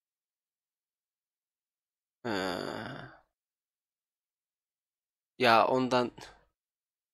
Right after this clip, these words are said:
O enerji potu çok güzel.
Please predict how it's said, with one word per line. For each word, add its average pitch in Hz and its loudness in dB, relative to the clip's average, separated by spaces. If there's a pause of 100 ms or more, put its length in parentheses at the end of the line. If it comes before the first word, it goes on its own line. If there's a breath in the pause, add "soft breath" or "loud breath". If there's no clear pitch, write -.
(2750)
O 220 12
enerji 202 12
potu - 0
çok - 6
güzel. 156 8